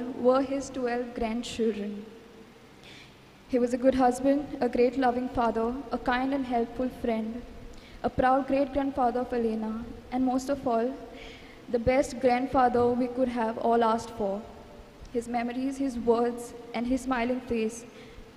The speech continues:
will always be engraved in our hearts. We love you, Pai.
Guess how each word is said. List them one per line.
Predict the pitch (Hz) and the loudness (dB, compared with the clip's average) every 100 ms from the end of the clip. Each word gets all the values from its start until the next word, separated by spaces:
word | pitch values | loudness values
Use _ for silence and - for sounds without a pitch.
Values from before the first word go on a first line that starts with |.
| - | -6
will | 254 262 | 2 6
always | 269 269 277 | 6 4 2
be | 269 | 0
engraved | 254 247 247 226 226 | 0 0 4 4 2
in | 240 220 | 0 -2
our | 214 | 0
hearts. | 214 202 233 - - - - - - - - - 247 | 0 -2 -4 -10 -16 -18 -18 -16 -16 -18 -20 -4 2
We | |
love | 233 226 - | 4 2 0
you, | |
Pai. | - 220 - | -2 -4 -4